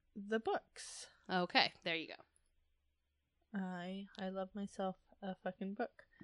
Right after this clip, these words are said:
Speaker 2: <laughs>
Speaker 1: Mm, what's your coffee order? Macchiato, a little bit
Speaker 2: Black.
Speaker 1: of milk and sugar, no coffee for me. Black coffee.
Speaker 2: <laughs>
Speaker 1: That's it.
Speaker 2: Black. <laughs>
Speaker 1: Black.
Speaker 2: There it is.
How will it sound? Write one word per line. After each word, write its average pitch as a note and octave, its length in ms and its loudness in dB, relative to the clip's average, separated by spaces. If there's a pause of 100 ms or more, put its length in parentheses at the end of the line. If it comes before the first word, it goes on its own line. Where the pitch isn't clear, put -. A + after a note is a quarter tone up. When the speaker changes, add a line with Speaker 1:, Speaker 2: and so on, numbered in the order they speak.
(280)
Speaker 2:
<laughs> - 200 12
Speaker 1:
Mm, G#3+ 300 2
what's B3 280 8
your D4+ 100 6
coffee A#3+ 500 10
order? E3 560 8
Macchiato, G#3+ 800 10
a - 20 8
little G#3 200 10
bit F3 80 12
Speaker 2:
Black. A#3+ 80 8
Speaker 1:
of G#3 120 6
milk F3 220 2
and E3+ 140 -2
sugar, A3+ 420 6
no G#3 160 6
coffee E3+ 340 2
for G3+ 140 -6
me. A3+ 180 2
Black G#3+ 460 8
coffee. A#3 680 12
Speaker 2:
<laughs> D#4+ 140 12
Speaker 1:
That's - 0 -
it. - 20 12
Speaker 2:
Black. G3+ 880 12
<laughs> - 140 12
Speaker 1:
Black. - 380 10
Speaker 2:
There G3 300 10
it G#3+ 80 6
is. D#3+ 360 6